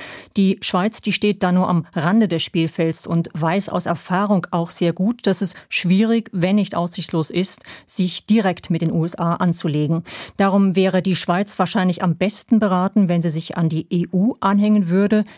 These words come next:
Die Europäische Union, die hat ja angekündigt, noch heute ein Streitbeilegungsverfahren bei der Welthandelsorganisation in Genf einzureichen und, äh, zusätzlich ihrerseits Strafzölle gegen U-S-Importe zu beantragen.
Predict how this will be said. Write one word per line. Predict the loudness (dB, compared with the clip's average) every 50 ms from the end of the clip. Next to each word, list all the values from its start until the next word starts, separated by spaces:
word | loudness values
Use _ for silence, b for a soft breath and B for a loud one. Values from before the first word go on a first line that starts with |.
| B B
Die | 0 0 2
Europäische | 2 0 -2 -2 -4 -2 -2 -2 -2 -2 -2 -2
Union, | 0 2 2 2 2 2 4 4 4
die | 2 2 0
hat | -2 -2 -2
ja | -2 -2
angekündigt, | -2 0 0 0 -2 -2 -2 0 0 2 0 -2 -4 -6 -4
noch | -4 -4 -4 -6 b b b -2
heute | 0 0 0 2 0 0 0 0 0
ein | 0 -2 -2 -2 -4 -4
Streitbeilegungsverfahren | -2 -2 -2 -2 -4 -6 -4 -2 -2 0 2 2 2 2 2 0 -2 -2 -4 -4 -6 -6 -4 -4 -4 -2 -2 0 0 -2 -2 B B B B
bei | B -2 0 0 2
der | 0 0 0
Welthandelsorganisation | 0 -2 -2 -2 -2 -2 -2 -2 -4 -4 -4 -2 0 0 0 0 0 -2 -4 -4 -2 0 0 2 0 0
in | 0 -2 -2
Genf | 0 0 0 0 0 -2 -4
einzureichen | -4 -2 -2 -2 0 0 0 0 2 0 0 0 0 0 0 B B B B B
und, | B 0 2 2 2 0 0
äh, | -2 -2 -2
zusätzlich | -4 -4 -2 -2 0 2 2 0 0 0 -2 -2 -4 b b b b b
ihrerseits | b 2 2 4 2 2 2 0 0 -2 -4 -6
Strafzölle | -6 -4 -2 0 0 -2 -2 -4 -2 -2 0 0 0
gegen | -2 -2 0 0 0 2 0 0
U-S-Importe | 0 -2 -2 -2 -4 -6 -4 -4 -4 -4 -2 -2 -4 -4 -2 -2 -4 -6 -8 _ -8
zu | -4 -2 0
beantragen. | 0 0 0 0 0 0 0 -2 -4 -4 -2 -2 -2